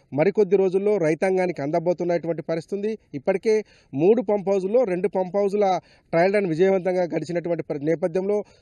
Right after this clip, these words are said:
సీతారామ ఎత్తిపోతల పథకం యొక్క లక్ష్యం ఏంటి, దాని యొక్క, దాని ద్వారా జరగబోయేటువంటి విప్లవాత్మకమైనటువంటి మార్పులేంటి, తెలంగాణ రైతాంగానికి ముఖ్యంగా ఖమ్మం, భద్రాద్రి కొత్తగూడెం, సూర్యాపేట, మహబూబాబాద్ జిల్లాల రా-,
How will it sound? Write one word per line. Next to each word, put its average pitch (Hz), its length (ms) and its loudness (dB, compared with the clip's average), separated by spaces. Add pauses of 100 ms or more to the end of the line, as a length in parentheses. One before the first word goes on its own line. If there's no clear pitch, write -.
(120)
సీతారామ 214 540 0
ఎత్తిపోతల 190 600 -4
పథకం 180 420 -4
యొక్క 185 160 -4
లక్ష్యం 165 520 -2
ఏంటి, 220 340 -4 (320)
దాని 170 220 2
యొక్క, 170 420 -6
దాని 165 280 0
ద్వారా 202 240 2
జరగబోయేటువంటి 190 1000 -2 (240)
విప్లవాత్మకమైనటువంటి 196 1120 -2
మార్పులేంటి, 185 720 -2 (320)
తెలంగాణ 208 480 2
రైతాంగానికి 175 600 0
ముఖ్యంగా 208 520 0 (360)
ఖమ్మం, 202 300 0
భద్రాద్రి 185 500 2
కొత్తగూడెం, 196 480 -2
సూర్యాపేట, 180 500 -2 (420)
మహబూబాబాద్ 185 380 4
జిల్లాల 214 300 0
రా-, 175 220 -4